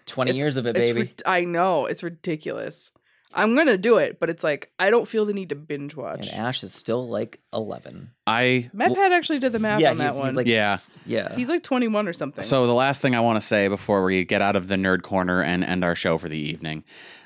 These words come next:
Speaker 3: um, I was thinking about binge watching, and I'm like, I always, I need something to be doing. I can't just, like, sit and watch a show
Speaker 2: Yeah.
Speaker 3: for hours on end. It's gotta be, like, semi background noise, but I'm also kinda paying attention.
Speaker 2: Yeah.
Speaker 3: And I think I may have found my meditation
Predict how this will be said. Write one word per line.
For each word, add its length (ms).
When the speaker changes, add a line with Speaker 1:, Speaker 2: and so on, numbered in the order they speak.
Speaker 3:
um, 460
I 60
was 100
thinking 160
about 160
binge 200
watching, 340
and 100
I'm 60
like, 120
I 100
always, 200
I 80
need 180
something 380
to 60
be 220
doing. 580
I 80
can't 200
just, 140
like, 140
sit 340
and 280
watch 400
a 60
show 560
Speaker 2:
Yeah. 220
Speaker 3:
for 340
hours 340
on 160
end. 240
It's 160
gotta 160
be, 120
like, 260
semi 420
background 480
noise, 200
but 120
I'm 80
also 240
kinda 240
paying 240
attention. 500
Speaker 2:
Yeah. 160
Speaker 3:
And 240
I 80
think 300
I 80
may 180
have 140
found 260
my 140
meditation 800